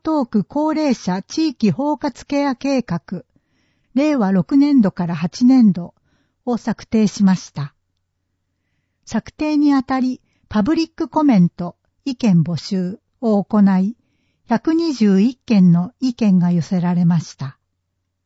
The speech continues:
計画の閲覧場所。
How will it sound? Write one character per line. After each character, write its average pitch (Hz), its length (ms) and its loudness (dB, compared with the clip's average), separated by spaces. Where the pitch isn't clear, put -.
計 302 240 -2
画 285 300 0
の 269 240 4
閲 254 280 -2
覧 247 280 6
場 220 120 0
所。 - 260 -6